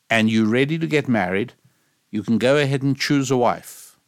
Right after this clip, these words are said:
a high-quality wife, out of any one of a hundred women. Pick one.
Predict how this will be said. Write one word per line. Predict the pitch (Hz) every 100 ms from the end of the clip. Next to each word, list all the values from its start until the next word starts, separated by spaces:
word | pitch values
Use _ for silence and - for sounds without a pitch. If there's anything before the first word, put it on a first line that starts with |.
| _ -
a |
high-quality | 95 127 156 - 151 147 131 98
wife, | 90 101 117 - - _ _ _ _ _ _ _ _ _ _ _ _ _ -
out | 120 117
of | 117 110 - -
any | 160 165
one | 135 127
of | 120
a | 107
hundred | 120 113 117 98
women. | 87 80 - _ _ _ _ _ _ _
Pick | - 165 -
one. | 120 -